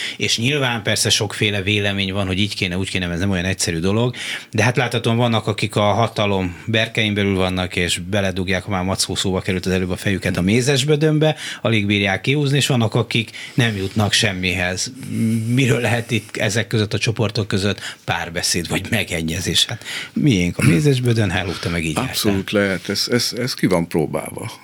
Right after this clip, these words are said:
Speaker 2: Ez, ez megtörtént, ugye, kett-, kilencvennyolctól kétezer-kettőig, illetve egészen addig létezett a kerekasztal, amíg, amíg meg nem született a filmtörvény, sőt, még utána is.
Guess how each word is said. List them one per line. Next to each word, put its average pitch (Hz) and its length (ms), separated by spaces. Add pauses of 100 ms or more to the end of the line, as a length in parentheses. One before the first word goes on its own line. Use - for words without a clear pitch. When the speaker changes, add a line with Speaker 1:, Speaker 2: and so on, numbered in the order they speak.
(240)
Speaker 2:
Ez, 107 220
ez 107 180
megtörtént, 95 880
ugye, 95 300
kett-, - 320 (640)
kilencvennyolctól 92 840
kétezer-kettőig, 110 1120
illetve 92 360
egészen 95 440
addig 90 420 (760)
létezett 92 680
a 87 220 (100)
kerekasztal, 90 920 (280)
amíg, 87 560
amíg 85 400
meg 101 200
nem 92 140
született 90 520
a 156 40
filmtörvény, 123 800 (1000)
sőt, - 320
még 90 180
utána 90 480
is. - 260